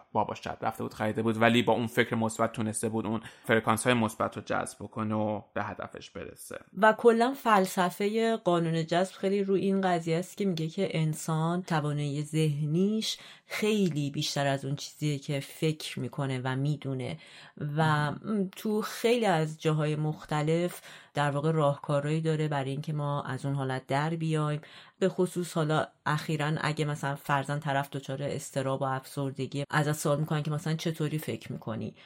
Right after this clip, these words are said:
Speaker 2: چرا به چیزای منفی فقط فکر می‌کنی، در واقع یک جور جوابی داره که اون جواب شاید واقعاً قابل اثبات هم نباشه، ولی به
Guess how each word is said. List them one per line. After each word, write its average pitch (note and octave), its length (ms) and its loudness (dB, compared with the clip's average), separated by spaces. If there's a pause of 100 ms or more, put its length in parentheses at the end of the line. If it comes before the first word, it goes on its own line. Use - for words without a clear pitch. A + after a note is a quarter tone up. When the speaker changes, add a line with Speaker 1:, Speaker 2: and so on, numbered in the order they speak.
(240)
Speaker 2:
چرا E3 300 2
به D#3+ 100 2
چیزای C#3 320 -4
منفی B2+ 400 -4
فقط B2 260 -8
فکر - 360 -10
می‌کنی، B2 460 -6 (100)
در F#3+ 200 4
واقع A3 380 2 (360)
یک G3 400 -2
جور G#3+ 580 0
جوابی F3+ 760 4
داره D#3 640 2 (100)
که F3+ 120 -2
اون G3 240 0
جواب F#3 380 4
شاید F3+ 440 -2
واقعاً D#3+ 380 2
قابل D3 400 -2
اثبات D#3 460 -4
هم E3 240 0
نباشه، F#3 680 2 (380)
ولی F#3 300 4
به F3+ 340 4